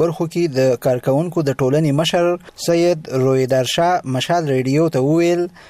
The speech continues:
چې د ډاکټرانو او وزیر اعلی ترمنځ د ننني ممکنه غونډې وروسته که ډاکټران د را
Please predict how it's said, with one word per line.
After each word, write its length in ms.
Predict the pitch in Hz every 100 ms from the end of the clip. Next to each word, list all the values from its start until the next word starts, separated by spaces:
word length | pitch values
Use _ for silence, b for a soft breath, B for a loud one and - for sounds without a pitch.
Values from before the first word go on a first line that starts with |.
| B
چې 80 | - -
د 100 | 131
ډاکټرانو 580 | 131 123 131 143 165 175 180 - 131
او 40 | 127
وزیر 320 | 131 123 131 127
اعلی 200 | 139 165 165
ترمنځ 500 | 139 135 151 170 156 123
د 200 | 139 104 131
ننني 400 | 139 135 139 165 180 - 135
ممکنه 480 | 131 127 143 151 170 -
غونډې 320 | 147 165 147
وروسته 340 | 135 170 - 180 180 180 214 _
که 320 | 147 135 135 131
ډاکټران 600 | 131 127 139 139 170 175 143
د 240 | 135 127
را 80 | 127